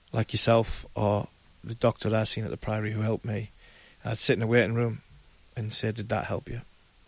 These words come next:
And then talk to them there and back about cricket to try and keep them involved in the game. If they still want to be playing the game, if they enjoy the game, and try and keep them in the game.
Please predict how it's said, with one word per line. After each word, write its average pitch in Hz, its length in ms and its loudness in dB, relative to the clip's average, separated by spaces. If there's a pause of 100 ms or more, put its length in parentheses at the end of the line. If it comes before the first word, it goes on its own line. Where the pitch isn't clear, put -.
(640)
And 110 180 0
then 110 200 0
talk 117 300 2
to 107 100 -6
them 110 200 -2
there 120 220 6
and 113 120 0
back 107 280 0
about 104 260 -6
cricket - 380 -8 (180)
to - 100 -10
try 104 280 -4
and 101 120 -6
keep - 200 -4
them 110 160 -4
involved 107 400 -4
in 104 80 -6
the 113 60 -8
game. 113 260 -6 (420)
If - 240 8
they 131 120 6
still 120 360 4
want 113 280 0
to - 100 -8
be 107 380 -4 (200)
playing 131 300 8
the 123 80 2
game, 160 280 2 (400)
if - 140 -4
they 120 140 2
enjoy 120 380 6
the 120 100 2
game, 127 320 0 (580)
and 104 160 -6
try 113 160 2
and 110 100 -2
keep - 220 -2
them 113 200 -6
in 110 40 -4
the 110 60 -4
game. 113 260 -4